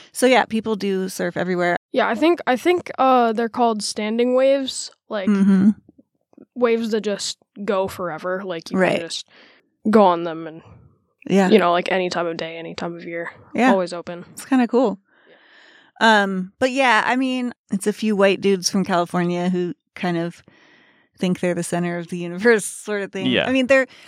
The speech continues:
Speaker 1: they're, they seem like cool dudes, you know, like, sweet guys and everything. But, but that's something I thought about a lot was, like,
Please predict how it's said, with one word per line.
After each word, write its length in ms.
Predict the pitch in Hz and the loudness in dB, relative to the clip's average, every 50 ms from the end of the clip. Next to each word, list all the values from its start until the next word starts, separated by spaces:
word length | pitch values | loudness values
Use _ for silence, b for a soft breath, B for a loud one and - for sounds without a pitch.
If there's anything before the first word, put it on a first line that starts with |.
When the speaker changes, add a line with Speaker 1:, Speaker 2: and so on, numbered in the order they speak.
| B B - | B B -4
Speaker 1:
they're, 200 | 240 269 269 262 233 | 0 2 2 2 0
they 200 | 208 262 254 247 | -2 -2 -4 -2
seem 180 | - 254 233 | -2 -2 -2
like 220 | 220 202 196 185 _ | -2 -2 -4 -4 _
cool 200 | - 202 190 185 | -8 -6 -6 -4
dudes, 480 | 175 180 175 180 180 175 175 - - - _ _ _ _ | -4 -2 -2 -2 -4 -4 -8 -12 -14 -16 _ _ _ _
you 120 | - 196 196 | -8 -6 -4
know, 240 | 190 185 185 185 - - | -4 -4 -4 -4 -6 -6
like, 240 | - 185 190 190 - _ _ _ _ _ _ _ - | -4 -4 -4 -4 -8 _ _ _ _ _ _ _ -14
sweet 280 | - - 202 185 151 | -8 -4 -4 -4 -2
guys 320 | - 175 170 170 175 170 185 | -2 0 0 0 -2 -4 -4
and 100 | 185 180 | -6 -4
everything. 380 | 175 175 170 180 170 170 180 | -6 -6 -6 -6 -6 -6 -2
But, 220 | 165 185 180 - - _ b b b b b b b b - | -2 0 -2 -2 -4 _ b b b b b b b b -4
but 200 | 196 196 - - | -4 -4 -2 0
that's 200 | 202 202 196 - | 0 0 2 2
something 240 | - 220 214 196 180 | 0 0 0 0 0
I 60 | 185 | -2
thought 180 | 175 - 185 185 | 0 2 2 2
about 180 | 175 170 170 165 | 2 2 0 0
a 40 | 175 | 0
lot 220 | 180 - - - - | 0 0 -2 -2 -4
was, 140 | 170 - | -6 -6
like, 320 | - - - - - - | -6 -6 -6 -8 -10 -14